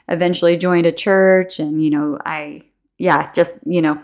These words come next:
just continued to pursue God. And here we are eleven years later, and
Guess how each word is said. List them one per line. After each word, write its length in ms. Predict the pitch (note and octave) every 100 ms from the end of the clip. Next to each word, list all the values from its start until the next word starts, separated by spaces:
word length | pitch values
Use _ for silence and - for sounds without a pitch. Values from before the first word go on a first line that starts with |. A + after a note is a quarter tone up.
| - _ _ _ _ _ - _ _ _ _ _ _ _ -
just 200 | F3 -
continued 440 | G3 F#3 F3+ E3+
to 60 | E3
pursue 440 | - F3+ - F#3
God. 400 | F3 D#3+ E3 F#3+
And 540 | F3+ E3 E3 D#3+ D#3+ D#3+
here 260 | E3+ E3+
we 140 | E3+ E3+
are 260 | E3 E3+
eleven 320 | F#3 E3+ D#3+ E3
years 240 | D#3+ D#3+
later, 380 | F#3+ A3+ B3+ C4 -
and 420 | F3 E3+ F#3